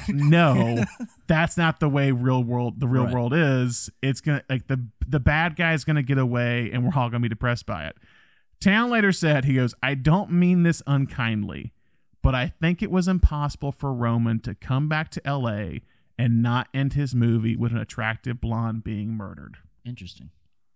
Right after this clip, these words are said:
Speaker 2: So he's basically saying
Speaker 1: Yeah.
Speaker 2: it's Sha-, it's a representation of Sharon, Sharon Tate and her murder and the bad guy getting away.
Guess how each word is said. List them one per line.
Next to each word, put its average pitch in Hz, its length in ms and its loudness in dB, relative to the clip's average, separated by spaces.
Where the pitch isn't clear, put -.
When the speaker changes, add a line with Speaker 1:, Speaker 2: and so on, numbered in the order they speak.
Speaker 2:
So 120 120 -6
he's 117 80 -4
basically 139 380 -2
saying 120 560 -2
Speaker 1:
Yeah. 76 240 -10
Speaker 2:
it's 123 320 -4
Sha-, 123 240 -4
it's 117 200 -4
a 131 60 -2
representation 120 580 -2
of - 80 -10
Sharon, 117 280 -4
Sharon 117 280 -4
Tate 107 300 -8
and 110 120 -8
her 110 140 -6
murder 101 460 -8
and 120 160 -2
the 120 60 0
bad 120 340 -2
guy 120 200 -4
getting 113 280 -6
away. 98 320 -8